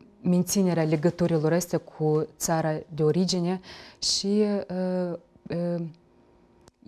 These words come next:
ei nu-și uită tradiția, nu-și uită țara, nu-și uită... Deci asta îmi face o deosebită plăcere. Sunt foarte activi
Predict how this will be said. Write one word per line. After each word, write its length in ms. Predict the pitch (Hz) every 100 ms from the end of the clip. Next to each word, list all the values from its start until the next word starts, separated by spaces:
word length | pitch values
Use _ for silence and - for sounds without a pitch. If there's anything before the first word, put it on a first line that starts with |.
| 170 -
ei 280 | 185 202
nu-și 240 | 196 196 185
uită 140 | 170
tradiția, 540 | 151 151 139 135 156 151
nu-și 240 | 160 -
uită 180 | 151 147
țara, 360 | - 175 170
nu-și 280 | 156 156 -
uită... 160 | 156 156
Deci 180 | 160 190
asta 180 | 180
îmi 100 | 160
face 180 | 160 151
o 20 |
deosebită 420 | 143 139 139 - 147
plăcere. 360 | 147 - 143
Sunt 180 | 147 180
foarte 260 | - 160 156
activi 360 | - - 127